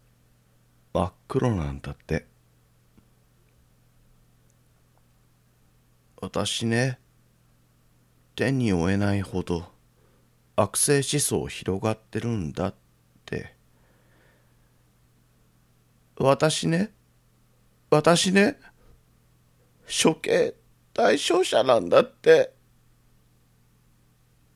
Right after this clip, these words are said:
私ね、最高レベルの悪性思想所持者なんだって。極刑以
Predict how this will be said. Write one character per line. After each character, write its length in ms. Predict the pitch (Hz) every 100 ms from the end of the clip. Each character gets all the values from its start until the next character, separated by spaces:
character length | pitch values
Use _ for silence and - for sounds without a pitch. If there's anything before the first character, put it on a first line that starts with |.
| _ _ _ _ _ _ _ _ _ _ _ _ _ _ _ _ _ - - - -
私 560 | - - - 359 - 349
ね、 100 | 415 453 403 - - - - - - - - - - - - - - - -
最 420 | - - 415 349
高 280 | - 466 427
レ 420 | 370 403 427 427
ベ 60 | 427
ル 120 | 359
の 380 | 330 349 370 370 - _ - - - - - - - -
悪 300 | 330 349 -
性 320 | - - 370
思 80 | 381
想 580 | - 440 427 427 392 381
所 280 | - - 381
持 120 | 381
者 320 | 440 - 427
な 220 | 392 403
ん 200 | 370 320
だ 180 | 285 381
っ 20 |
て。 400 | 403 - - 349 - _ _ - - - - - _ _ _ _ _ _ _ _ - - - - - - -
極 340 | - 349 339
刑 300 | - - 370
以 80 | 349